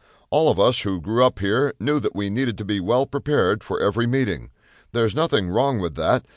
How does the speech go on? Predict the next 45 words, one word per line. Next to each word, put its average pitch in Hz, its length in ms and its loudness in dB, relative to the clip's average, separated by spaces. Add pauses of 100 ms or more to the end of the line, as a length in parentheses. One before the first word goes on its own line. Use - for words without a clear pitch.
(180)
but 98 160 -2
that 127 240 2
meant 104 280 -4
trying 104 300 0
to 107 140 -4
discern 123 420 -2
the 107 160 0
answers 110 420 -2
before 107 380 -2
the 98 100 -2
meeting 107 360 -2
began 95 500 -2 (300)
and 101 180 0
then 113 240 0
being 95 300 -2
tested 120 400 0
on 98 160 0
whether 107 240 0
your 98 240 0
answers 95 480 -4
were 147 120 0
right. 131 380 0 (560)
Bill 104 220 2
Gates 123 420 2
and 76 100 -8
Steve 101 360 -4
Ballmer 110 600 2
both 135 280 2
used 120 340 -2
that 113 260 2
to 92 80 -10
great 110 260 -2
effect 113 460 0
to 69 120 -14
tease 120 320 -2
apart 117 420 2
areas 90 400 0
where 90 220 0
the 80 100 -8
thinking 113 480 -4
needed 104 280 -2
to 117 60 -6
be 107 160 -4
developed 107 520 0
further." 87 560 0